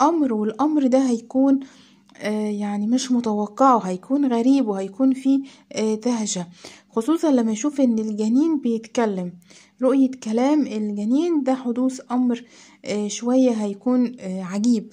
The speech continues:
أو شوية هيكون، آه، غريب. كمان لمس الجنين، آه، وهو في بطن المرأة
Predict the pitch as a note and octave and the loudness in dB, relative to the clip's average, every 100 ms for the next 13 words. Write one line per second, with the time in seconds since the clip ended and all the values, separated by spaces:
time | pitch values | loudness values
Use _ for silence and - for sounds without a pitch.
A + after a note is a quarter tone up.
0 | - - G3+ - G#3+ A#3+ A#3 A3+ A3+ - | -14 -8 -8 -6 -4 -2 0 -2 -6 -14
1 | - _ - G3 G3 A3+ A3+ F3 G3 G3 | -20 _ -10 -10 -6 -4 -4 -6 -8 -8
2 | F#3+ F3+ F3+ - _ _ _ _ _ A#3 | -8 -8 -12 -16 _ _ _ _ _ 0
3 | C4+ E4 D4 D4+ E4+ C#4+ A#3 A3 G#3+ G#3+ | 2 2 2 2 0 -2 -4 -4 -2 -2
4 | G#3 G#3 A3 C#4 D#4 C#4+ A3+ G#3 G3 G3+ | -2 -2 2 2 2 0 0 -4 -8 -8
5 | G3+ G3+ G3 G3 F#3+ - - - F#3+ F#3 | -6 -8 -8 -10 -12 -14 -16 -14 -10 -2
6 | A3+ C4 C4+ - G#3 A3+ C4 C4 G#3+ F#3 | 4 6 4 -2 -2 0 0 -2 -4 -4
7 | F#3+ G3 G3 G3 A#3+ C#4+ C#4 | -8 -10 -10 -4 -2 0 0